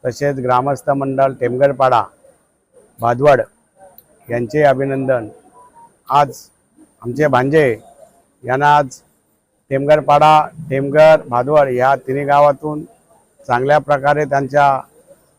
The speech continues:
आशीर्वाद राहो हीच आम्ही नेहमी ग्रामस्थ मंडळ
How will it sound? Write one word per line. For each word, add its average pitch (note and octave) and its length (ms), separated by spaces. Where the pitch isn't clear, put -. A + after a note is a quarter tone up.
आशीर्वाद D#3+ 480
राहो B2 300
हीच D3+ 220
आम्ही D3+ 400
नेहमी D3 280
ग्रामस्थ C3+ 480
मंडळ C#3+ 400